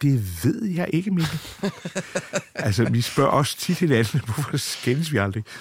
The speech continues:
Speaker 1: Nej, men selvfølgelig kan vi være uenige, og man kan også lige sådan, im, im, im, im, en gang imellem. Men, men, men det, jeg husker,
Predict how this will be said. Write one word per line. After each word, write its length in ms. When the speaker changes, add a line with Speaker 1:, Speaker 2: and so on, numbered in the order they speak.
Speaker 1:
Nej, 140
men 60
selvfølgelig 360
kan 140
vi 120
være 180
uenige, 520
og 80
man 120
kan 120
også 200
lige 200
sådan, 260
im, 160
im, 140
im, 160
im, 120
en 100
gang 160
imellem. 260
Men, 320
men, 280
men 220
det, 120
jeg 140
husker, 540